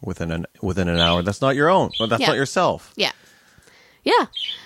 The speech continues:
Speaker 2: That's, and it was a good question, and it's one I'd love to see explored more. But regardless, Up the Game itself, for my,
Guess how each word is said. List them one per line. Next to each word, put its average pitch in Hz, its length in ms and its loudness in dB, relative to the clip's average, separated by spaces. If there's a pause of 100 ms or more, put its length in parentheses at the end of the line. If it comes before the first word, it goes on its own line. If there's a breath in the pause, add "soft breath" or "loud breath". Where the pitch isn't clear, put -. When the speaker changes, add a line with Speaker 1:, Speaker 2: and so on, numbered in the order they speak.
(300 loud breath)
Speaker 2:
That's, - 500 0
and 240 160 4
it 247 60 6
was 320 100 4
a 311 60 4
good 294 180 2
question, 285 640 2
and 220 640 4
it's 208 200 0
one 226 160 4
I'd 233 140 2
love 220 180 4
to 254 80 2
see 240 180 2
explored 220 440 2
more. 180 340 -2
But 302 400 0
regardless, 220 800 0 (380 loud breath)
Up - 140 0
the 302 80 2
Game 240 240 2
itself, 202 400 0 (160)
for 240 160 2
my, 214 160 4